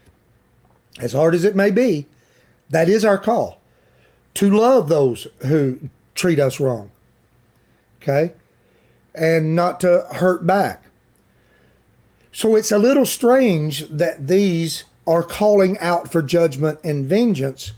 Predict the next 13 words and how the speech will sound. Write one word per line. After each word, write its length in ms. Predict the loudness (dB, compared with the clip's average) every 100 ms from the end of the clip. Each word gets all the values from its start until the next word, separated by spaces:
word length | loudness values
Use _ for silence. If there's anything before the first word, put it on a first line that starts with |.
| -12 -8 -8 -10 -18 _ _
uh, 300 | -2 0 0 -4 -2
to 140 | 2
avenge 420 | 2 2 0 0
their 180 | 0 0
blood. 540 | 0 0 2 2 -2 -10 _ _ _ _ -12
But 320 | 0 0 0 _ _ _ _
what 320 | -2 2 4
I 40 | 4
want 260 | 2 2
you 60 | 2
to 100 | 2
understand 600 | 2 0 0 0 2 2
is 400 | 2 2 -2